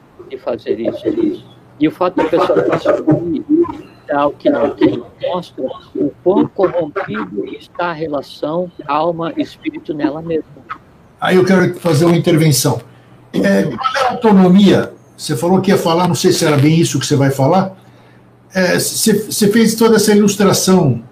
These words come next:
Speaker 2: verbal. O meu cérebro vai mentir, por exemplo, né? Aí alguma coisa diz, "Não, não faz isso." Dentro de mim mesmo.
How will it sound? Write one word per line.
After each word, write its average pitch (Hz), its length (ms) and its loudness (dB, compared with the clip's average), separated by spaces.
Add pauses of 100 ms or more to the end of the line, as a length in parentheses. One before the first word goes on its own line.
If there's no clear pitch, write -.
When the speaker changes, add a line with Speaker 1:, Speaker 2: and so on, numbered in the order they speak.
(240)
Speaker 2:
verbal. 143 720 2 (840)
O 262 120 -2
meu 269 220 4
cérebro 147 840 2 (500)
vai 165 240 2
mentir, 175 440 4
por 123 160 0
exemplo, 120 420 -4 (500)
né? 147 340 -2 (440)
Aí 220 540 2 (480)
alguma 160 480 4
coisa 220 320 4
diz, 175 280 4
"Não, 170 480 2
não 143 60 -6
faz 147 320 2
isso." - 380 0
Dentro 208 400 2
de 190 180 4
mim 214 180 4
mesmo. 202 380 2